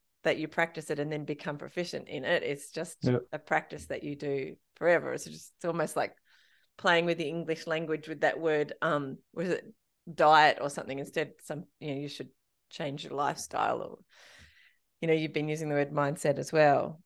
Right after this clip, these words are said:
Speaker 1: Um, and I think that's where people think it, as you said, it's a quick fix. I'll come in and I'll, I'll work out what it is that's going on with my head when I
Speaker 2: Yeah.
Speaker 1: work with Rob, and, and then that'll be done. So I'll be
Speaker 2: Yeah.
Speaker 1: able to just get on with my running and follow my <laughs>
Speaker 2: Yeah.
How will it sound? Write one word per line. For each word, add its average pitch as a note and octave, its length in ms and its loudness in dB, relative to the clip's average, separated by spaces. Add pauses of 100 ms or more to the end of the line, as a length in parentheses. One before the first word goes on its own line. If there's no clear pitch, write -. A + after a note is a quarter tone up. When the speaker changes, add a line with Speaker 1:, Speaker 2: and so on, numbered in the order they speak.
Speaker 1:
Um, D3 480 -2 (640)
and D3 100 0
I D3 40 0
think C#3+ 200 -4
that's - 420 0
where D#3 160 0
people D#3 420 -2
think E3+ 260 0
it, - 220 -2
as E3+ 180 4
you D#3+ 80 -4
said, D#3+ 180 2
it's - 140 -4
a D3+ 60 -4
quick - 260 -2
fix. - 300 -4
I'll E3 140 6
come E3+ 240 -2
in D#3+ 100 -2
and D#3+ 140 2
I'll, D3+ 280 4
I'll D#3 180 6
work D#3 260 2
out D#3 160 4
what D3 140 2
it D3 60 -2
is D#3 140 -2
that's - 160 -8
going D3+ 240 2
on D3+ 140 0
with D3+ 140 -2
my D3+ 180 0
head F3 280 2 (760)
when D#3 120 -8
I D3+ 180 -2
Speaker 2:
Yeah. - 120 -6
Speaker 1:
work B2 240 2
with D#3 120 -2
Rob, G3 280 10
and, D#3+ 220 2
and F3 180 4
then F3 340 4
that'll G3 220 10
be E3+ 120 4
done. D#3 360 4
So D#3 380 0
I'll D#3 120 2
be D#3 100 0
Speaker 2:
Yeah. D#3 120 4
Speaker 1:
able D3+ 120 0
to C#3+ 220 -2
just D#3 220 -6
get D#3+ 140 0
on D3+ 160 -2
with D3 100 -4
my D3+ 160 0
running D3 300 0
and D3+ 120 -6
follow D3+ 280 -4
my D3 140 0 (140)
<laughs> - 40 -6
Speaker 2:
Yeah. A#2 160 6